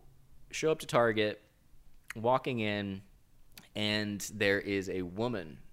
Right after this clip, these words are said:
outside of the, uh, entrance. And at first, I'm like, "Okay, she's having people, uh, sign a petition for a cause." And then I'm like, "Oh, she's not doing that." And I was like, "Okay, she's asking for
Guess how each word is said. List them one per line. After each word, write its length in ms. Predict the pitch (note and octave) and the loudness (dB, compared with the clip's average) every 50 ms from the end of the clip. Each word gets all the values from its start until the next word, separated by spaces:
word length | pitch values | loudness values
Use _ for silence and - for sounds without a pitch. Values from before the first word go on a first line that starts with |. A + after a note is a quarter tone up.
| - - - - - - - - - | -20 -20 -20 -20 -20 -20 -20 -12 -6
outside 680 | - F#2+ F2+ - - - G2 F2 E2 D#2 D2+ D2+ C#2 - - | -4 -4 -4 -4 -6 -4 -4 -2 -2 -2 -4 -8 -10 -12 -10
of 300 | - F#2+ F2 E2+ E2+ - - | -6 -6 -4 -6 -6 -10 -12
the, 260 | F2 F2 E2+ E2 E2 | -10 -8 -6 -6 -4
uh, 100 | D#2+ D#2+ | -4 -4
entrance. 440 | D2+ C2+ D#2+ E2 E2 - D2 C#2+ - | -6 -8 -10 -10 -12 -12 -14 -12 -12
And 120 | - D#2+ - | -12 -12 -10
at 40 | |
first, 280 | - - G#2+ G2 F#2+ - | -6 -4 -4 -4 -4 -4
I'm 80 | G2 F2+ | -8 -8
like, 80 | E2+ | -8
"Okay, 200 | F2 F2+ - E2 | -10 -10 -10 -10
she's 300 | D#2+ - - F2+ E2+ - - - | -10 -8 -8 -10 -10 -12 -14 -10
having 320 | - G2 F2 E2 E2+ E2+ | -6 -4 -4 -4 -4 -8
people, 500 | - - E2+ - - E2+ D#2+ D#2 D#2 - - - - - - - - - - | -10 -12 -12 -10 -6 -6 -4 -4 -6 -8 -12 -20 -20 -20 -20 -20 -20 -18 -16
uh, 240 | - D2 C#2 C#2 C#2+ | -14 -12 -12 -12 -10
sign 260 | - - F#2 F2+ F2+ | -8 -4 -4 -2 -4
a 60 | E2+ | -4
petition 580 | - - - - F#2 E2 - - D#2 D2 C#2+ - - - - | -6 -8 -10 -8 -8 -6 -6 -8 -10 -10 -12 -16 -18 -20 -20
for 220 | - - - D#2+ | -18 -14 -12 -12
a 40 | D#2 | -12
cause." 440 | - - - C#2+ C2+ - - - - - | -12 -14 -14 -12 -12 -12 -14 -16 -16 -14
And 120 | - D#2+ | -14 -12
then 60 | D#2+ | -12
I'm 80 | D#2 D#2 | -10 -12
like, 120 | D#2+ D2 D2+ | -12 -10 -10
"Oh, 60 | E2+ | -10
she's 140 | E2+ F2+ E2 | -10 -8 -6
not 120 | E2+ E2 | -8 -6
doing 140 | E2 E2 D#2+ | -6 -8 -8
that." 160 | D#2+ D#2 D#2 | -8 -8 -8
And 80 | D2 D#2+ | -8 -10
I 60 | D#2+ | -12
was 80 | D#2 D#2 | -10 -10
like, 100 | D2+ D#2 | -10 -10
"Okay, 160 | D#2+ D#2+ C#2+ D2 | -10 -12 -12 -14
she's 160 | - E2 E2 | -10 -6 -4
asking 320 | E2 D#2+ - - D#2+ D#2 | -4 -4 -4 -8 -14 -14
for 280 | - - D#2+ D#2 D2+ | -12 -10 -10 -10 -10